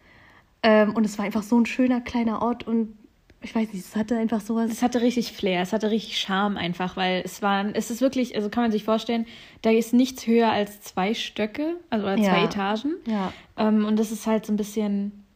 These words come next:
Speaker 1: Und da muss ich ja noch ein, diese eine Story erzählen. Da, wir sind da halt lang gelaufen, wir haben so einen Tagesausflug dahin gemacht.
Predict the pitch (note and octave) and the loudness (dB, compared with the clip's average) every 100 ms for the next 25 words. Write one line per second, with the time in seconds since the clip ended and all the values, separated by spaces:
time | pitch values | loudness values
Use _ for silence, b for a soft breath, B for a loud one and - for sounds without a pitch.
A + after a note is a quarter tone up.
0 | _ _ _ _ _ b b b A3+ A3 | _ _ _ _ _ b b b 2 4
1 | A3+ B3 A3 G#3 - G#3+ G3+ - - G3 | 4 4 2 2 -2 -2 -4 -8 -6 -2
2 | G3+ - G#3 G3+ F#3+ - F#3 F#3 F#3+ G3+ | -2 0 0 0 -2 -4 -2 -2 -2 -2
3 | G3+ A3 G#3 F#3+ F3+ - - A#3+ C4 B3+ | 0 0 0 -4 -4 -6 -2 0 4 4
4 | B3 A#3 G3 F#3 - G#3+ A3 A#3+ B3+ - | 4 4 2 -2 -4 -2 -2 -4 -8 -8
5 | - B3 A#3+ A#3+ B3 A#3+ B3+ | -10 -4 -2 2 4 4 2